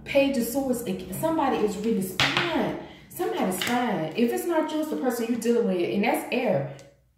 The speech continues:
Air is here heavy. Air there with the Page of Swords, Page of Swords, Seven of Swords.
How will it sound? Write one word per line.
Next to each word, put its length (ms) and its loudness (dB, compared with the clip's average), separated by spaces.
Air 400 6
is 220 -2
here 480 -2
heavy. 720 0
Air 260 6
there 400 6
with 120 4
the 40 -4
Page 240 0
of 60 -2
Swords, 300 0
Page 180 2
of 60 -2
Swords, 400 2
Seven 180 2
of 60 0
Swords. 520 0